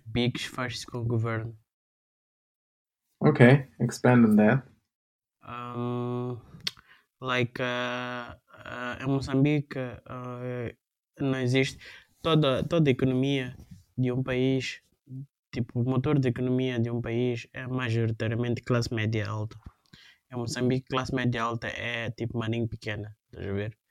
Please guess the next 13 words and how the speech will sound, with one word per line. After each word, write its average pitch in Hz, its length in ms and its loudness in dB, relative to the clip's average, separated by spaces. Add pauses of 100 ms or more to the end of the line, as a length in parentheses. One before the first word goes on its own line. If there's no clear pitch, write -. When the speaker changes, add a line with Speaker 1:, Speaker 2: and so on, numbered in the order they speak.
(380)
Speaker 1:
Consequentemente, 131 960 0
é 123 40 -2
maninho 131 320 0
difícil 123 420 -2
fazer 117 400 -2
este - 200 -8
tipo, 117 460 0
like, 110 320 -2 (140)
criar 123 300 2
serviços, 117 880 0 (1500)
ah, 117 760 -10 (340)
productivity 131 720 -2
services. 117 680 -6